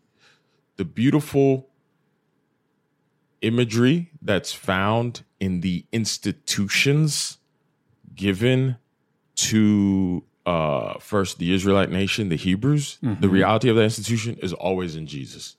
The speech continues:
Speaker 2: Hmm.
Speaker 1: Right?
Speaker 2: So every feast, every holy day, every sacrifice, all of it points to Jesus.
Speaker 1: Mm-hmm. And then, on top of this, let me say, even the things that the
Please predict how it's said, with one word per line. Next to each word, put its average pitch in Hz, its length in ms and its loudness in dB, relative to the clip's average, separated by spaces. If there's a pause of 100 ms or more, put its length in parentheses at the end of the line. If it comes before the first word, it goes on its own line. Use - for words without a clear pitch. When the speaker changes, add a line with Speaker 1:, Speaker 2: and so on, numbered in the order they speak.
(140)
Speaker 2:
Hmm. 143 400 0 (140)
Speaker 1:
Right? 95 320 -2
Speaker 2:
So - 420 0
every 190 360 2
feast, - 640 -4 (180)
every 147 760 2
holy 139 500 4
day, 123 480 2
every 131 300 -2
sacrifice, 120 1040 -2 (100)
all 185 300 6
of 190 80 4
it 143 180 4
points 143 280 0
to 143 100 -6
Jesus. 117 560 -4
Speaker 1:
Mm-hmm. 107 180 -4 (160)
And 101 220 0
then, 120 380 2 (320)
on 82 100 -4
top 156 300 0
of 80 80 -2
this, 73 260 -4 (160)
let 85 140 -4
me 87 80 -2
say, 64 340 -8 (1040)
even 151 480 2
the 117 140 4
things 110 720 0
that 87 500 -2
the 85 600 -4